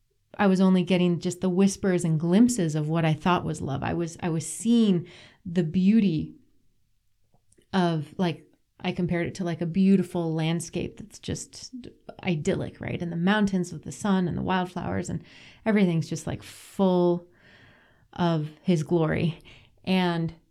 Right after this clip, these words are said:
and well-being and all of that. And that I'd live, I felt like I'd lived all my life just getting glimpses of it. And then all at once,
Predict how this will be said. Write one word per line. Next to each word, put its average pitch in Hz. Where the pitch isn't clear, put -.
and 170
well-being 165
and 170
all 170
of 165
that. -
And 170
that -
I'd 160
live, 160
I 160
felt -
like 175
I'd 160
lived 160
all 160
my 160
life 160
just -
getting 165
glimpses 170
of -
it. -
And 165
then 165
all 165
at -
once, 160